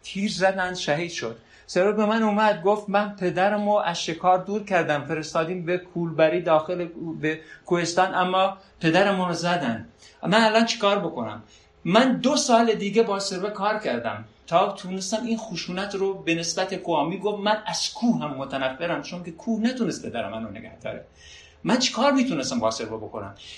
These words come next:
چند سال مرتب این دوست همکارم تو آموزش پرورش، من بیست و نه سال سابقه تو آموزش پرورش دارم. بعد از اینکه پنج سال رئیس دانشگاه بودم، در-، دانشگاه رو ول کردم، رفتم اون نقطه صفر مرزی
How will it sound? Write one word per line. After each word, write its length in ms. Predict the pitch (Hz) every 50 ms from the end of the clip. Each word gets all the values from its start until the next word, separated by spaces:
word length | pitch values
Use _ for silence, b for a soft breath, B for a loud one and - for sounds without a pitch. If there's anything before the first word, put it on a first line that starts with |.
| B B _
چند 340 | - - 220 240 277 285 277
سال 400 | 247 - - 233 233 240 240 233
مرتب 580 | 220 202 190 180 180 - 202 196 156 143 143 -
این 160 | - 220 220
دوست 280 | 214 220 226 220 - 214
همکارم 640 | 185 185 180 180 180 196 196 202 214 208 190 185 175
تو 140 | 180 180
آموزش 300 | 165 160 165 160 151 -
پرورش، 260 | - 160 160 185 185 180
من 160 | 180 185 190
بیست 200 | 190 180 - 170
و 60 | 165
نه 120 | 175 196
سال 200 | 208 - - 170
سابقه 400 | 165 - 165 151 147 147 147 156
تو 140 | 156 - 160
آموزش 240 | 143 143 143 139 -
پرورش 300 | - 139 131 143 156 -
دارم. 260 | - - 175 170 - 160
بعد 280 | 180 185 190 196 196
از 200 | 196 196 196 -
اینکه 320 | 220 208 202 - 202 196 190
پنج 340 | 196 196 - 196 214 220
سال 240 | 214 - 196 185 185 175
رئیس 240 | 175 180 175 -
دانشگاه 560 | 165 156 160 160 160 156 - - 165 160 156 156
بودم، 400 | 160 160 185 185 170 143 127 B B B B B B - -
در-، 200 | 165 160 175 170
دانشگاه 500 | 147 156 156 156 156 147 - - - 160
رو 60 | 160
ول 180 | 156 156 147 -
کردم، 280 | 147 143 - 143 135
رفتم 300 | 131 139 131 - 147 139
اون 360 | 139 139 147 147 139 135 143
نقطه 440 | 139 139 - - 143 143 - - 156
صفر 360 | 139 - - 135 131 135 131
مرزی 580 | 123 120 120 117 113 107 104 101 113 110 110